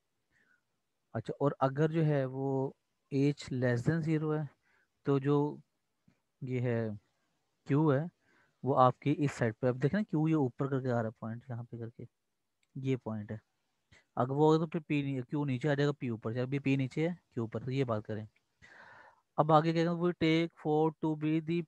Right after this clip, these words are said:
parabola's slope at point P।" ये क्या है? असल में वो क्या करते होते हैं, आप जब derivative calculate करते हैं तो आप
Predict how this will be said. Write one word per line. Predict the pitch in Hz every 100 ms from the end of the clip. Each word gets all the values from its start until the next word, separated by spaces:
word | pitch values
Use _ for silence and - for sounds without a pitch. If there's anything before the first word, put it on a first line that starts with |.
| _ _
parabola's | 143 139 143 143 135 127 127 127 135 139
slope | - 131 135
at | 127 127 120
point | 123 123 -
P।" |
ये | 143 131 165 175
क्या | 160 143 113
है? | 107 101 - _ _ _ _ _ _ _
असल | 135 - 165
में | 175
वो | 170
क्या | 156 160
करते | 160 156 160
होते | 151
हैं, | 156
आप | 151
जब | 156
derivative | 143 135 143 151 160
calculate | 151 131 151 143
करते | 143
हैं | 147
तो | 151
आप | 143